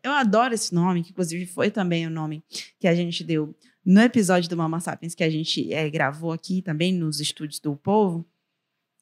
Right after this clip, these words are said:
Por quê? Porque é muito o sentimento que eu sinto, é, das novas mamães, né? Converso muito, graças a Deus eu ainda tenho contato com muitas, e sempre tem uma nova amiga grávida.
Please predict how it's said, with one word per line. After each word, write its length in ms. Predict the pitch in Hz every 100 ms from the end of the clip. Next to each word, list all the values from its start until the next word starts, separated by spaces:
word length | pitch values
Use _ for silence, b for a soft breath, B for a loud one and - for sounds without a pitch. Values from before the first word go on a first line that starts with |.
| _ -
Por 260 | 277 -
quê? 300 | - 170 127 B B B
Porque 220 | 226 277
é 60 | 320
muito 320 | 302 320 339
o 40 |
sentimento 520 | 285 240 220 190 196 -
que 100 | 214
eu 80 |
sinto, 560 | 220 - 170 190 214 277 B B B
é, 380 | 170 165 165 160
das 680 | 160 180 202 226 185 170 -
novas 340 | 190 196 190
mamães, 640 | 180 165 160 202 220 190 165
né? 100 | 190
Converso 560 | - 214 175 208 -
muito, 560 | 214 196 220 214 180 165 -
graças 480 | 185 208 240 208 190
a 80 |
Deus 200 | 180 185
eu 20 | 185
ainda 160 | 180
tenho 160 | 180 175
contato 400 | 170 165 160 -
com 120 | 214
muitas, 720 | 208 185 208 226 214 175 165 B B B
e 160 | 202 196
sempre 360 | - 370 349
tem 180 | - 254
uma 140 | 247 226
nova 240 | 226 240
amiga 240 | 226 214
grávida. 420 | 208 151 - -